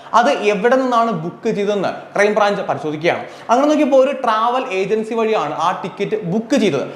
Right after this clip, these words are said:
അതിന്റെ ഡീറ്റെയിൽസ് എടുത്തു. അപ്പോഴാണ് പോലീസിന് മറ്റു കാര്യം കൂടെ മനസ്സിലാകുന്നത്,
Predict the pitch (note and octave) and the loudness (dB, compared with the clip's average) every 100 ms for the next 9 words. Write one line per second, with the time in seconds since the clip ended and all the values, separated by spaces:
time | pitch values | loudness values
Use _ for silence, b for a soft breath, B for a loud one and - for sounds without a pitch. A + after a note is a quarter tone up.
0 | B - C4+ D4+ B3 G3+ A#3 G3+ C3+ - | B 0 2 4 2 2 0 0 -2 -6
1 | - - F#3 A#3+ C#4 C#4 B3+ A#3+ A#3 A#3+ | -14 0 0 2 2 2 0 -2 -2 -4
2 | A3+ D#3 E3 E3 A#3+ G#3+ A3 G#3+ E3+ F#3+ | -8 -4 -4 2 2 2 0 -2 -2 0
3 | F#3+ D3 A#2 | 0 0 -2